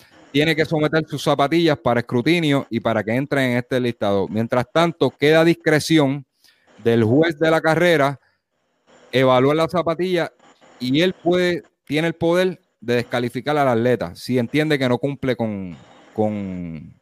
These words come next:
¿verdad? con las medidas que, que ya se establecieron en World Athletic. Eso fue lo que sucedió en ese caso en particular.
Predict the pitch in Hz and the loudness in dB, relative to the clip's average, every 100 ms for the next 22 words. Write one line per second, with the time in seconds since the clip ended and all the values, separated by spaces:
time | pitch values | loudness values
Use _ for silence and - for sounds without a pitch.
0 | _ _ _ _ _ - - 98 147 139 | _ _ _ _ _ -20 -8 -2 0 0
1 | 131 117 113 113 120 147 147 147 131 120 | 0 2 2 2 2 2 0 0 0 0
2 | 117 120 135 - 127 123 131 123 120 117 | 0 0 -2 -2 0 0 0 -2 0 2
3 | 117 113 104 98 85 - _ 147 165 165 | 2 2 2 0 -2 -10 _ -2 0 0
4 | 165 156 156 156 156 151 160 131 117 123 | 2 2 0 -2 0 2 2 0 -2 -2
5 | 127 135 123 123 - 120 98 98 101 | -2 -2 -2 -4 -2 -4 -2 -2 -2